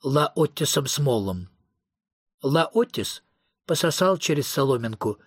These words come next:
затем вытолкнул её языком. Гипс охватывал всё его тело, от коленей до макушки.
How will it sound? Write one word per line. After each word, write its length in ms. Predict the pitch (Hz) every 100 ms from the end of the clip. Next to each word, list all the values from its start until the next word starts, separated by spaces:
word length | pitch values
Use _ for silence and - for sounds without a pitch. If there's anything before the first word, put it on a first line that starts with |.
| _ _ _ -
затем 440 | 131 143 170 151
вытолкнул 580 | 135 139 135 - 131 123
её 180 | 117 117
языком. 640 | 117 110 113 110 107 110 _ _ _ _ _ _ _
Гипс 460 | - 120 170 151 - -
охватывал 600 | - 139 151 143 139 135
всё 200 | - 147
его 200 | 139 147
тело, 400 | - 123 98 -
от 240 | - -
коленей 480 | - 127 160 170 127
до 120 | 113
макушки. 640 | 143 151 117 104 - 92